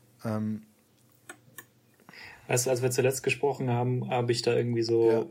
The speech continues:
Speaker 2: optimistisch geklungen und hab gesa-, hab mir irgendwie gedacht,
Speaker 1: Ja.
Speaker 2: ja, ich denke, ich werd mir so eins besorgen.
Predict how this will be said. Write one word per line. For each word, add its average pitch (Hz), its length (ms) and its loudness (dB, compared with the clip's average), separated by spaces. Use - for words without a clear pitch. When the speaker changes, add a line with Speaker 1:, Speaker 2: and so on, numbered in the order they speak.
Speaker 2:
optimistisch 123 640 -2
geklungen 117 400 0
und 117 120 -2
hab 113 160 -4
gesa-, 117 260 0
hab 113 240 -4
mir 117 240 -2
irgendwie 117 240 0
gedacht, 117 320 0
Speaker 1:
Ja. 123 200 0
Speaker 2:
ja, 120 40 0
ich 113 160 -2
denke, 120 240 -2
ich 110 60 -4
werd 110 120 -4
mir 117 100 -2
so 117 120 2
eins 110 140 -4
besorgen. 117 440 -4